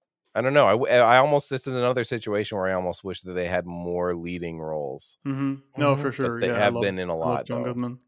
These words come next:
Speaker 3: Did you watch The Righteous Gemstones?
Speaker 1: Uh, a little, but not all of it.
Speaker 3: Okay.
Speaker 1: I did. I liked it. I just didn't keep up with it.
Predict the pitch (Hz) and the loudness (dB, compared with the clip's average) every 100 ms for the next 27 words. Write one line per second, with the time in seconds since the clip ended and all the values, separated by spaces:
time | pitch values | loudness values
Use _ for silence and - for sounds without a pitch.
0 | _ - 175 214 202 214 - 190 180 180 | _ -6 -2 2 2 2 -2 -2 -2 -2
1 | 165 165 170 - 214 226 - - _ _ | -6 -2 -2 -2 -2 -2 -6 -14 _ _
2 | _ _ - 110 113 113 117 113 117 120 | _ _ 0 4 6 6 4 0 0 -2
3 | 101 92 95 92 80 69 58 62 58 _ | -2 -2 -2 0 0 -2 -6 -8 -10 _
4 | _ _ _ 123 120 85 - _ 101 185 | _ _ _ -12 -12 -16 -20 _ 4 4
5 | 202 208 120 180 117 156 87 87 95 98 | 4 2 4 4 4 2 -2 -2 -2 -4
6 | - 87 85 - _ _ _ _ _ - | -8 -10 -10 -12 _ _ _ _ _ -16
7 | - 76 67 67 60 | -8 -8 -6 -10 -12